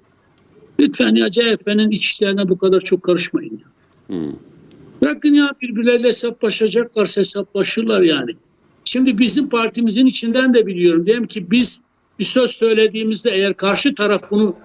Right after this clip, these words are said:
Speaker 1: aleyhimize kullandığını gördüğümüz andan itibaren kenetleniyoruz. Doğrusu da bu. E şimdi battala sahip çıkıyorsun,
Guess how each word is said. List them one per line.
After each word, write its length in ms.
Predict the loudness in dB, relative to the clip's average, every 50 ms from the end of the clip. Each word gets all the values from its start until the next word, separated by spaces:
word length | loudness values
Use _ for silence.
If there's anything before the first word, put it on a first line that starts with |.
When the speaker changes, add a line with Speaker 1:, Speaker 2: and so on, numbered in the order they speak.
| _ _ _
Speaker 1:
aleyhimize 540 | 0 2 2 2 2 0 -2 0 0 0 -2
kullandığını 640 | 0 2 2 4 4 4 2 2 4 4 4 4 2
gördüğümüz 520 | 0 2 2 2 2 0 0 -6 -4 -4
andan 300 | -4 -4 0 0 0 0
itibaren 380 | 0 -2 0 0 0 2 2 0
kenetleniyoruz. 880 | 0 0 -2 -2 -2 -2 0 0 2 4 4 4 2 2 -2 -8 -10 -12 -14 _ _ _ _ _ _ _ _ 4
Doğrusu 360 | 4 4 4 4 0 0 -2
da 120 | -4 -2
bu. 200 | 0 -2 -2 -2 _ _ _ _ _ _ _ _ _ _ _ _ _ _ _ _ _ _ -20 -20 -20 -6 -4
E 60 | -2 0
şimdi 420 | 0 2 2 4 4 2 2 2
battala 460 | -2 -2 0 0 -2 0 0 2 0
sahip 360 | 0 0 0 0 0 0 -2
çıkıyorsun, 840 | -10 -12 -12 -12 -16 -6 0 0 0 0 0 -4 -4 -2 -2 -4 -4